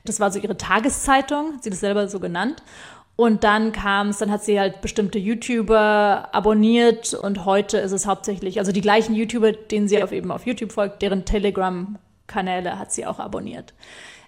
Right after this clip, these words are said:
Und aktiv ist sie nur, nur in Anführungszeichen, gut, sie hat halt eine Gruppe Freundinnen, die auch aus dieser ganzen Grabowoi-Szene kommen, die sie daher kennt. Ja, das nennt sie ihre Zweitfamilie. Und mit denen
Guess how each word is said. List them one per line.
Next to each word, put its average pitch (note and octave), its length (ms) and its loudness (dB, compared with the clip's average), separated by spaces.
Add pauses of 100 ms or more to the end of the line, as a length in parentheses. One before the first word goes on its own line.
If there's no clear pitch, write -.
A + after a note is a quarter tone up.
Und A3 240 -4
aktiv C#4 720 0
ist - 220 -4
sie C4 160 0
nur, B3+ 840 2
nur G#3+ 280 6
in C#4+ 60 -4
Anführungszeichen, A3+ 640 -2
gut, G3+ 240 -2
sie A3 160 0
hat A3 100 2
halt B3 160 2
eine A3+ 120 0
Gruppe A3+ 260 2
Freundinnen, B3 800 0 (300)
die A3+ 140 0
auch A3+ 120 2
aus A3+ 200 0
dieser A3 180 0
ganzen G#3+ 560 -2
Grabowoi-Szene F#3+ 2000 -2
kommen, G3+ 440 -4
die G#3 100 -10
sie F#3+ 160 -8
daher F#3 320 0
kennt. G3 480 -10 (640)
Ja, F#3+ 200 2
das G3 140 -6
nennt G3+ 200 -2
sie G#3+ 180 -6
ihre G#3 240 -2
Zweitfamilie. F#3+ 1120 -4
Und G#3 160 -2
mit G3+ 180 -2
denen A3 540 2